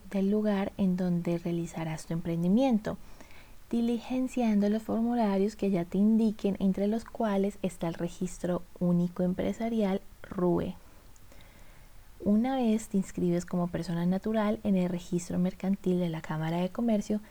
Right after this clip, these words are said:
sigues siendo la misma persona ante la ley, solo que adquieres la condición de comerciante por desarrollar de manera profesional tu emprendimiento.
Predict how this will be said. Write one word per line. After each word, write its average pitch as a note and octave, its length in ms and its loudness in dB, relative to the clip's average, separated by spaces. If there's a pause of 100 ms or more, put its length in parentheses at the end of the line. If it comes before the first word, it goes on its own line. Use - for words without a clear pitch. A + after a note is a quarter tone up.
(380)
sigues G#3 560 0
siendo B3 440 2
la F3+ 100 2
misma F#3 260 4
persona G#3+ 600 2
ante F3+ 280 0
la E3 140 -2
ley, F3 280 4 (320)
solo F#3+ 380 0
que - 120 -4
adquieres G#3 800 0
la F3+ 180 4 (120)
condición G#3+ 720 4
de G3+ 100 2
comerciante G3+ 920 2 (500)
por B3+ 220 -2
desarrollar F3+ 680 -2
de E3+ 100 -4
manera E3 400 -2
profesional A3+ 800 0 (280)
tu E3 200 0
emprendimiento. F3+ 840 2